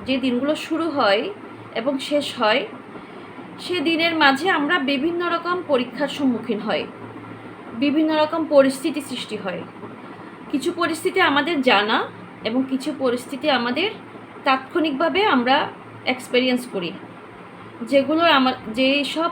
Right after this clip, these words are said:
পরিস্থিতির আমাদের কোনো সমাধান তাৎক্ষণিকভাবে জানা থাকে না। এই ধরনের বিষয় নিয়ে আমরা ডেইলি লেসন গ্রুপে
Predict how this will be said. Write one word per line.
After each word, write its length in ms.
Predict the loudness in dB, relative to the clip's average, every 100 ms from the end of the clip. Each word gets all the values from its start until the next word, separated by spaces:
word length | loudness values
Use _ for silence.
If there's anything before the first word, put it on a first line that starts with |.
| 2
পরিস্থিতির 580 | 0 0 -4 -4 -2 0
আমাদের 300 | 2 0 0
কোনো 180 | -2
সমাধান 560 | -2 0 2 2 2 0
তাৎক্ষণিকভাবে 760 | -2 -4 0 0 0 0 -2
জানা 240 | 0 0 -2
থাকে 280 | -4 -6 -4
না। 340 | -6 -8 -16 -18 -18 -18 -18 -18 -18 -18 -18 -16 -2
এই 300 | 2 6 4
ধরনের 540 | 4 4 4 4 2
বিষয় 500 | 4 2 2 0 2
নিয়ে 360 | 2 2 2 2
আমরা 440 | 2 2 2 2
ডেইলি 320 | 2 2 2 0
লেসন 380 | 0 0 0
গ্রুপে 420 | 2 0 0 0